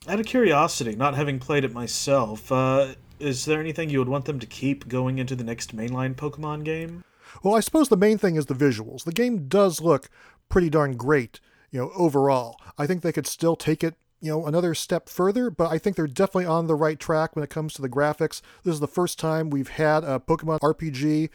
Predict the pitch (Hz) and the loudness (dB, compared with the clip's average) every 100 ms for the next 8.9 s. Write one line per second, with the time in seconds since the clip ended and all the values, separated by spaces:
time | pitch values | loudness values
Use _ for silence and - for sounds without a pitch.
0 | - - _ 143 - - 165 - 123 - | -14 -20 _ -6 -2 0 0 -2 -2 4
1 | 190 165 120 113 - - _ - 143 135 | 6 4 0 -6 -14 -20 _ -4 -4 0
2 | 151 - 139 143 156 147 131 135 156 180 | -2 -2 0 0 0 -4 -2 0 0 -2
3 | 190 - - - 151 151 143 185 208 185 | -6 -14 -20 -4 0 2 4 6 6 4
4 | - 170 165 170 160 151 151 151 147 - | 0 -2 0 2 2 0 2 0 0 -2
5 | 160 131 120 117 120 139 - 127 - 131 | -6 -6 -4 -4 -2 -2 -2 -6 -4 -4
6 | - - 127 - 127 120 139 139 139 135 | -4 -4 -4 -4 -4 -2 0 0 0 -2
7 | 117 135 117 117 120 117 110 104 95 - | -2 -2 -2 -6 -6 -4 -4 -4 -10 -20
8 | - _ _ _ _ - - 247 | -20 _ _ _ _ -16 -6 -4